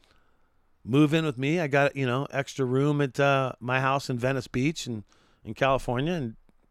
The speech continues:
let's do that." So there I was, about a year and a half in Hawaii, and it came to an end. I decided, "You know what? I'm gonna move back, and I'm gonna move in to Venice Beach." I'd never lived in Venice Beach at this point. At this point, I'd lived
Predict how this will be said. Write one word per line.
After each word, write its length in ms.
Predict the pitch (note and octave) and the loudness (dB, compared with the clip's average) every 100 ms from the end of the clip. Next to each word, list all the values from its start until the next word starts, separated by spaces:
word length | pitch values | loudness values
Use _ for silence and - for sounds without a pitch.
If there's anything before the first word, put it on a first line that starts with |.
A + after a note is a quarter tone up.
| _ _ _ _ _ _ - | _ _ _ _ _ _ -20
let's 100 | - | -10
do 180 | - D#3 | 0 2
that." 300 | F#3 A#3 - _ _ _ _ _ _ _ _ _ _ _ _ _ _ _ _ | 4 2 -4 _ _ _ _ _ _ _ _ _ _ _ _ _ _ _ _
So 240 | - - C#3 | -10 -4 2
there 180 | D#3+ F#3 | 6 6
I 80 | |
was, 540 | G#3 A3 C4 G#3+ - - | 6 6 4 2 -2 -10
about 200 | - D3 | -2 0
a 40 | |
year 200 | C#3+ E3+ F#3+ | 2 4 4
and 80 | |
a 20 | F#3 | 6
half 260 | G3+ G#3 | 6 6
in 120 | A3 | 4
Hawaii, 640 | G#3 G3+ G#3+ A#3+ A#3 F3 - _ _ | 4 6 8 6 4 0 -8 _ _
and 100 | B2 | -6
it 80 | B2 | -4
came 260 | - D3+ E3 | -2 -2 0
to 180 | F3 E3+ | 0 2
an 80 | |
end. 340 | E3+ A3 D#3+ - _ _ _ _ _ _ _ _ | 2 2 -2 -6 _ _ _ _ _ _ _ _
I 60 | G2+ | -12
decided, 420 | A2 - D3 D3 | -6 -2 0 0
"You 80 | D3 | 0
know 160 | D#3+ F#3+ | 0 2
what? 180 | A3+ - | 0 -2
I'm 260 | B2 C3+ | -6 -4
gonna 160 | C#3 D3+ | -2 0
move 280 | D3 E3+ D3 | 0 0 2
back, 400 | E3 G#3+ A#3 - _ _ _ _ _ _ _ _ | 4 4 0 -14 _ _ _ _ _ _ _ _
and 160 | - A2+ | -8 -4
I'm 80 | B2+ | 0
gonna 120 | D3 | 2
move 200 | D3+ E3 | 2 2
in 220 | F#3+ G#3+ | 0 -2
to 80 | B2+ | 0
Venice 260 | C3+ D3+ - | 0 0 0
Beach." 300 | F#3 F3 C3 | -2 0 -2
I'd 140 | C3 | 2
never 220 | D#3 D#3 | 4 4
lived 220 | D3+ C#3+ | 4 2
in 80 | C3 | 2
Venice 240 | B2+ A#2 - | 0 -2 -2
Beach 260 | C3 D3 | -4 -2
at 60 | D#3 | -6
this 160 | E3+ | -10
point. 200 | - F3+ | -4 -2
At 100 | D#3+ | -2
this 160 | - B3 | -2 -4
point, 220 | - A3+ | -2 0
I'd 120 | E3+ | 2
lived 240 | D3+ D3+ | 4 2